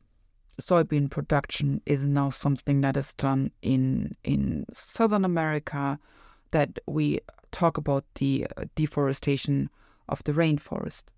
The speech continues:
That has also changed. What I mean with, uh, changes in the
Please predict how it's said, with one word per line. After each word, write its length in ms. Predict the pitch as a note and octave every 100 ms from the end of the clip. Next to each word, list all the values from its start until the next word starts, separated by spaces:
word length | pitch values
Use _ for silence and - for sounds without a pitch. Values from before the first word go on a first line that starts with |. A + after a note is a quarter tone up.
| _
That 120 | -
has 160 | E3 D#3
also 280 | D3+ D3 -
changed. 500 | - - - - - _ _ _ _ _ _ - _ _ _ _ _ _ _
What 160 | - F3+
I 80 | F3
mean 480 | F#3+ B3 B3+ F#3+ D#3+
with, 300 | E3 D3+ - _ - _ -
uh, 480 | D#3+ D#3 D3+ D3+ D3+ -
changes 640 | - F#3+ F#3+ E3 D#3 D3 - -
in 260 | D3 D3
the 280 | C#3+ C#3 C#3